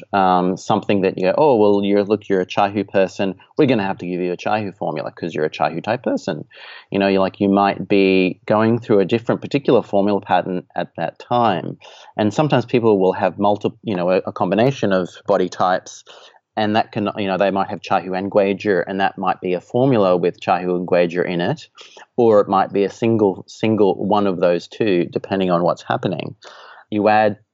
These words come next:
pieces to the puzzle is the way I see it. Like if they had a, you know, Huang Qi abdomen, but then they start complaining of numbness, for example,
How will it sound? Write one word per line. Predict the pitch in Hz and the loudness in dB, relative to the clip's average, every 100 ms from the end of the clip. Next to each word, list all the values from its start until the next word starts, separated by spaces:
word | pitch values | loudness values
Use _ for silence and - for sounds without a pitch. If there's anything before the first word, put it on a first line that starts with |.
| _ - | _ -2
pieces | 117 107 107 - | 0 0 -2 -6
to | - 85 | -6 -6
the | |
puzzle | 90 - 101 85 73 - _ _ _ - | -6 -4 -4 -4 -8 -10 _ _ _ -16
is | 90 | -4
the | 101 | 0
way | 90 90 | 4 4
I | 90 | 0
see | - 85 | -4 -4
it. | 78 - | -4 -2
Like | 85 - | -4 -4
if | 85 | -4
they | 95 | -2
had | 90 90 | 0 2
a, | 90 87 - - | 2 2 -2 -10
you | 104 | -4
know, | 87 85 | -2 -2
Huang | 104 95 | -2 -2
Qi | - 95 | -2 0
abdomen, | 90 85 95 95 90 87 _ _ _ | 2 0 -2 0 -4 -6 _ _ _
but | 104 | -2
then | 101 95 | 0 0
they | 92 | 0
start | 113 92 | 0 0
complaining | 107 - 110 98 95 | -2 -2 0 0 -2
of | |
numbness, | 87 101 104 98 90 - - | 0 0 2 0 -2 -8 -16
for | - 87 | -8 -8
example, | - 85 76 - - | -4 -6 -4 -8 -12